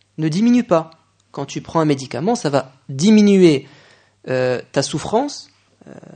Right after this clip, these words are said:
un mal de tête, je sais pas, hein, une souffrance dans ton corps,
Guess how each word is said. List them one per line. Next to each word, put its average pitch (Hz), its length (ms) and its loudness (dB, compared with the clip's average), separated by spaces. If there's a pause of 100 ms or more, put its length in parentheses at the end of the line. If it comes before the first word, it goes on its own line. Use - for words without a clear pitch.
(140)
un 135 100 -18
mal 131 260 -10
de 131 100 -6
tête, - 240 -16
je 131 140 -10
sais 127 160 -10
pas, 220 160 -8
hein, 220 180 -10
une 139 140 -12
souffrance 202 420 -10
dans 151 80 -8
ton 131 160 -10
corps, 254 340 -8